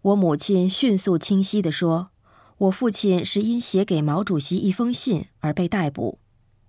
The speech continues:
信中提到不同意任命二挺做四川省的新领导，因为这两人滥用职权。这是他在宜宾亲身体会的。”除此之外，我母亲还含混地说，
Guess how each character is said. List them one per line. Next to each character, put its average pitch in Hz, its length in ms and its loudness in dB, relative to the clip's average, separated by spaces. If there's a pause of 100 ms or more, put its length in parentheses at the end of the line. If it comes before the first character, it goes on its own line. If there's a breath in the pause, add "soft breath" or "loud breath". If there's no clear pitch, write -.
(320 soft breath)
信 214 240 0
中 202 200 0
提 165 180 -4
到 156 260 0
不 208 160 0
同 165 260 -2
意 196 100 0
任 190 200 2
命 180 300 0
二 202 180 -2
挺 131 320 -8 (240 loud breath)
做 165 280 0
四 208 180 0
川 220 240 -2
省 135 160 -2
的 135 80 -6
新 226 240 -2
领 151 180 0
导， - 300 -6 (640 soft breath)
因 196 160 4
为 170 140 2
这 208 120 0
两 135 260 0
人 147 300 0
滥 202 220 0
用 165 180 0
职 156 200 -2
权。 156 420 -2 (680 soft breath)
这 277 100 0
是 247 140 -2
他 233 200 -2
在 208 200 0
宜 170 200 -2
宾 247 440 -4
亲 220 200 -2
身 220 220 -2
体 143 240 -8
会 143 220 -2
的。” - 160 -4 (880)
除 190 180 0
此 185 120 -2
之 185 140 -2
外， 175 300 0 (280 loud breath)
我 208 120 2
母 180 160 2
亲 190 320 0
还 170 240 -4
含 175 300 -2
混 160 180 -2
地 131 80 -2
说， 180 340 -2